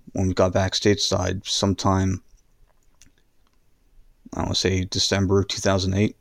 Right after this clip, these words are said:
So five months after he got hit, he was back in our, uh, company in Fort Bragg doing his, uh,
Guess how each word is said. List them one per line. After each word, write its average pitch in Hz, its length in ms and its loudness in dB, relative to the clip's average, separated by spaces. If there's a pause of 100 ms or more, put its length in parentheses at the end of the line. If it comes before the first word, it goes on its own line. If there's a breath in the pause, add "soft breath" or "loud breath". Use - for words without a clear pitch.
(120)
So 98 200 -4
five 98 260 0
months 98 200 0
after 98 260 0
he 95 140 0
got 98 200 2
hit, 101 240 2 (340)
he - 160 -6
was 92 140 0
back 95 300 -2
in 101 60 0
our, 98 160 0 (300)
uh, 95 280 -4 (480 soft breath)
company 95 320 2
in 92 80 2
Fort 92 280 2
Bragg 98 320 2
doing 98 240 -2
his, 95 240 2
uh, 95 260 0